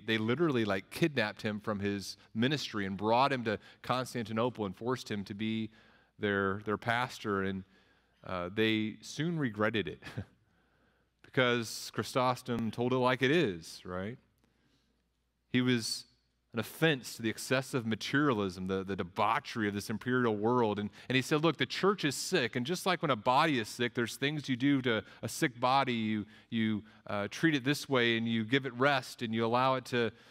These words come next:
to, you change the diet, and you change the climate, and these are things you do to a physical body that's sick." He says, "Look, the church is sick,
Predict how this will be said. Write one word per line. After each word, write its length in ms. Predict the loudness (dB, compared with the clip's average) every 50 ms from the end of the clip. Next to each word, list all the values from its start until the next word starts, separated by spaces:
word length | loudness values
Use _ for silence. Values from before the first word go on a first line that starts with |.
| -20 _ -2
to, 160 | 0 0 0 0 -4 -6
you 100 | -6 -6
change 380 | -4 0 0 0 0 0 0 -2
the 100 | -2 2
diet, 580 | 4 4 4 4 4 4 2 2 0 -2 -4
and 120 | -6 -6 -6
you 40 |
change 380 | -6 -4 -2 -2 0 -2 -4 -6
the 80 | -8 -8
climate, 440 | -6 -2 0 2 2 2 2 0
and 60 | 0 0
these 160 | 0 0 -2
are 60 | -4
things 260 | -2 -2 -2 -2 -2
you 60 | -2
do 240 | -2 0 2 2 2
to 140 | 2 2 0
a 40 | 0
physical 360 | 0 -2 -2 -2 0 -2 0
body 420 | 2 4 4 4 4 4 0 -4 -6 -10 -20 -16 -8
that's 180 | -8 -8 -6 -6
sick." 280 | 0 0 0 0 2
He 100 | 0 -2
says, 240 | 0 0 0 0 2
"Look, 220 | 2 2 2 2 -2 -8 -20 -12 -4 0
the 100 | 0 0
church 460 | 0 0 2 4 4 4 2 -2 -4
is 160 | -4 -4 -4
sick, 540 | -4 -4 -4 0 0 0 0 0 -6 -14